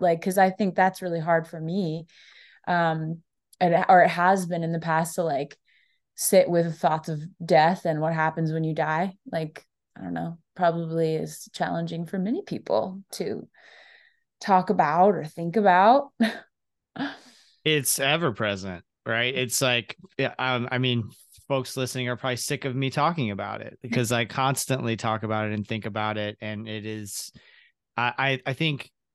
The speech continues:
Speaker 2: so mushrooms have helped me too,
Speaker 1: Mm,
Speaker 2: um, you know,
Speaker 1: cool.
Speaker 2: processing, uh, all those big questions. And it's a relatively new thing for me just in the last few years, but has really made a big difference in sort of how I process that,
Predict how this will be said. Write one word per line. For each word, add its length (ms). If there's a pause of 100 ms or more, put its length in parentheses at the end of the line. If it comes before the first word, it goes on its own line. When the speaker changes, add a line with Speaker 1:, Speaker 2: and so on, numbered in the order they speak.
(120)
Speaker 2:
so 440 (600)
mushrooms 380
have 100
helped 180
me 220
too, 580 (220)
Speaker 1:
Mm, 320
Speaker 2:
um, 260
you 100
know, 140
Speaker 1:
cool. 80
Speaker 2:
processing, 720 (640)
uh, 400 (140)
all 180
those 220
big 180
questions. 800 (120)
And 280
it's 140
a 20
relatively 400
new 180
thing 220
for 140
me 160
just 160
in 60
the 60
last 220
few 160
years, 480
but 240 (580)
has 180
really 180
made 160
a 40
big 180
difference 720 (140)
in 440 (140)
sort 160
of 60
how 120
I 100
process 460
that, 300